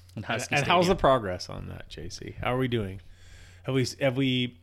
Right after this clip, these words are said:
Speaker 1: have we planted some seeds? Have we watered? Have we fertilized? Are we getting a little bit of traction on that?
Speaker 2: You may know this as a father and at one time as a son who desired things in life.
Speaker 1: Yes.
Speaker 2: Sometimes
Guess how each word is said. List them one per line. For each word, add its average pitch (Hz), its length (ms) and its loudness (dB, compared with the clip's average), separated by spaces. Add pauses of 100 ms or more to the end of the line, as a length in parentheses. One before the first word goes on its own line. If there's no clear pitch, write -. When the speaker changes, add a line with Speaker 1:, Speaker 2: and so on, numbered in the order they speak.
(140)
Speaker 1:
have 117 160 -6
we 120 120 -2
planted 127 440 -2
some 110 180 -8
seeds? 139 640 0
Have 104 140 -6
we 110 80 -4
watered? 120 520 0
Have 104 160 -6
we 104 80 -8
fertilized? 110 1080 -2
Are 104 180 -6
we 104 300 -6
getting 113 360 -6
a 113 40 -8
little 113 220 -4
bit 113 100 -4
of 110 100 -8
traction 117 460 -6
on 185 140 -8
that? 208 220 -10 (320)
Speaker 2:
You 143 120 2
may 196 180 2
know 139 320 2
this 123 600 -2 (100)
as 123 140 0
a 123 40 -2
father 123 640 0
and 110 300 -4
at 127 120 -6
one 123 220 0
time 120 320 -2
as 107 140 -4
a 107 80 -8
son 117 400 -2
who 113 120 -6
desired 110 540 -2
things 110 260 -2
in 110 140 -4
life. 110 380 -2
Speaker 1:
Yes. 151 440 2 (680)
Speaker 2:
Sometimes 170 760 0